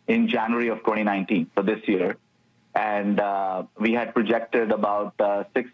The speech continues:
percent cash on cash return, which is what we have done this year. <clears throat> And, uh, the property is actually from the N O I and from the total revenue perspective, it's doing better than our projections.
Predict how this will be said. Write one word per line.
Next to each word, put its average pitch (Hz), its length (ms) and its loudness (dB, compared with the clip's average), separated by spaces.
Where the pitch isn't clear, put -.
percent 110 600 0
cash 104 380 -2
on 101 160 0
cash 107 420 -2
return, 190 480 0
which 131 160 -2
is 107 120 0
what 104 320 -2
we 117 200 2
have 104 460 -4
done 113 240 0
this 104 200 0
year. 101 320 0
<clears throat> - 0 -
And, 110 760 -4
uh, 104 280 0
the 104 80 -2
property 156 440 -2
is 113 100 -2
actually 117 680 0
from 107 540 0
the 110 200 2
N 120 140 0
O 113 120 0
I 117 600 -2
and 107 440 0
from 104 520 -2
the 107 100 2
total 113 680 0
revenue 127 480 0
perspective, 110 580 0
it's 101 120 -2
doing 107 200 0
better 113 320 0
than 110 220 0
our 104 120 -2
projections. 107 720 0